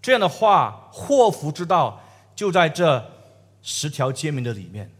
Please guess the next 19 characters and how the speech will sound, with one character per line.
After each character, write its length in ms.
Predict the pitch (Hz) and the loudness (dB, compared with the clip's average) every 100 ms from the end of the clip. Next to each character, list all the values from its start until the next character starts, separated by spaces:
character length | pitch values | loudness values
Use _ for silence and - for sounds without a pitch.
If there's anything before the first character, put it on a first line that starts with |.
| _ _ _ _ _ _ _ _ _ _ _ _ | _ _ _ _ _ _ _ _ _ _ _ _
我 140 | - 143 | -4 0
们 180 | 147 175 | 0 0
要 340 | 196 180 139 - | 2 2 0 -8
重 280 | - 143 170 | -10 -8 -6
复， 260 | 180 180 - _ _ - | -6 -10 -10 _ _ -2
这 120 | 180 | -2
十 160 | - | -2
条 180 | 147 156 | 0 0
诫 180 | 151 180 | 0 -2
命 220 | 180 170 | -2 -2
的 100 | 151 | -2
性 440 | 135 - 247 202 156 | -4 -6 -6 -4 -4
质 400 | 123 131 160 - _ _ | -4 -6 -6 -14 _ _
是 240 | - 175 | -6 -4
立 220 | 160 185 196 | -4 -6 -2
约 180 | 180 | -2
的 100 | 143 | -2
文 240 | 123 107 123 | -6 -8 -6
件。 420 | 151 123 98 - | -6 -6 -8 -20